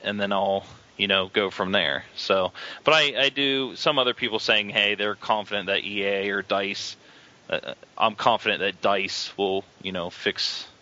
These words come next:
fix what needs to be fixed. And, uh, Wing, your, your post later saying that they're already fixing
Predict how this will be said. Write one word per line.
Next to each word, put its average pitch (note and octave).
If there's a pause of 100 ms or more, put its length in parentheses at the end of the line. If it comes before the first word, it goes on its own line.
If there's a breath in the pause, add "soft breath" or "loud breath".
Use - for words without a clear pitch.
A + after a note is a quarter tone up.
(100)
fix -
what G2+
needs F#2+
to -
be F#2+
fixed. - (680 loud breath)
And, F#2+
uh, F#2+
Wing, G2+
your, G2+ (640 loud breath)
your G#2
post G#2+
later G2
saying G2
that F#2+
they're G2+
already F#2+
fixing F#2+